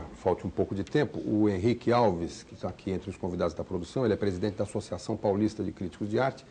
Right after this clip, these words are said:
e diretor da União Brasileira de Escritores. Ele lembra que o Brasil será o tema central da Feira de Frankfurt,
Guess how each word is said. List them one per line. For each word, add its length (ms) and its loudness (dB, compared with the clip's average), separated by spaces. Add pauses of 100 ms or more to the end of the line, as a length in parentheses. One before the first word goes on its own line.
(300)
e 60 0
diretor 340 2
da 80 6
União 200 4
Brasileira 340 2
de 60 -6
Escritores. 600 0 (600)
Ele 100 4
lembra 240 6
que 140 0
o 20 4
Brasil 320 4
será 180 4
o 40 4
tema 200 2
central 380 0
da 80 2
Feira 240 2
de 60 2
Frankfurt, 540 -2